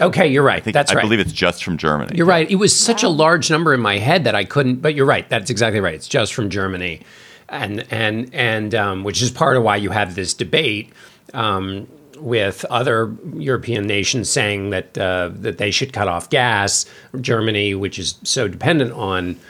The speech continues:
Speaker 1: Russian gas, it'll take two years to wean itself off of it, uh, can't do that. It would cripple its economy too much. But, um,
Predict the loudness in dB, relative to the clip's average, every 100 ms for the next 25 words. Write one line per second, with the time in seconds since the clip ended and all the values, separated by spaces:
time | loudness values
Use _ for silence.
0 | -14 -2 0 0 0 0 2 2 0 -2
1 | -4 -4 -6 -4 -6 -4 0 0 2 2
2 | 2 -2 -4 -4 -2 -2 -4 -8 -10 -4
3 | 0 0 0 2 2 2 0 -2 -6 -16
4 | -12 -4 0 0 -2 -2 -2 -2 -4 -4
5 | -4 -4 -6 -8 -8 -8 -6 -4 -6 -8
6 | -8 -10 -10 -10 -8 -6 -6 -6 -8 -6
7 | -2 0 0 -2 -2 -4